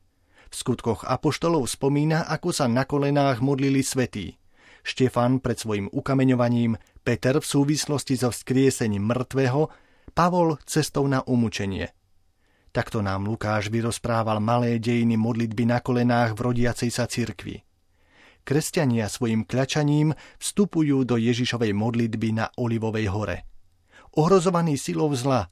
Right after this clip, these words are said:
ako kľačiaci sú vzpriamení pred svetom a ako deti sú na kolenách pred Otcom. Pred Božou slávou si my, kresťania, kľakáme a uznávame jeho božstvo a zároveň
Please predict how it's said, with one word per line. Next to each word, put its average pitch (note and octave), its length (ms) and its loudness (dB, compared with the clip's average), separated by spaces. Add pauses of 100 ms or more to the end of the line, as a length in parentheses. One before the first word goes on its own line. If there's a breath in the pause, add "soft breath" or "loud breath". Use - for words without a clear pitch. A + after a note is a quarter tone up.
(140)
ako B2 240 -2
kľačiaci C3+ 640 0
sú A2+ 240 -2
vzpriamení C#3+ 720 0
pred A#2+ 160 0
svetom F2+ 400 -6 (480 loud breath)
a A#2+ 160 2
ako A2+ 240 -2
deti B2 400 -2
sú D#3+ 220 -2
na A#2 180 0
kolenách C3+ 560 0
pred A2+ 160 -2
Otcom. F#2 400 -8 (720 soft breath)
Pred B2+ 200 2
Božou A#2+ 280 0
slávou C#3+ 520 0
si A#2+ 200 -2
my, B2 200 4
kresťania, B2 600 2
kľakáme B2+ 720 0
a C3 200 -4
uznávame A#2+ 640 0
jeho A#2 200 0
božstvo G#2+ 560 -6 (320 loud breath)
a - 80 -2
zároveň A#2+ 560 2